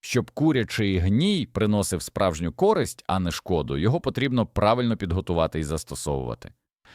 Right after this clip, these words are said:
Найперше, треба знати, що свіжий послід не можна вносити прямо на грядку. У ньому міститься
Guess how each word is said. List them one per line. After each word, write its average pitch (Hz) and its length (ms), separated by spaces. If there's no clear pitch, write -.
Найперше, 123 520
треба 139 300
знати, 135 360
що 113 480
свіжий 120 500
послід 139 680
не 123 240
можна 151 540
вносити 104 580
прямо 85 460
на 85 140
грядку. 80 500
У 104 100
ньому 131 320
міститься 101 800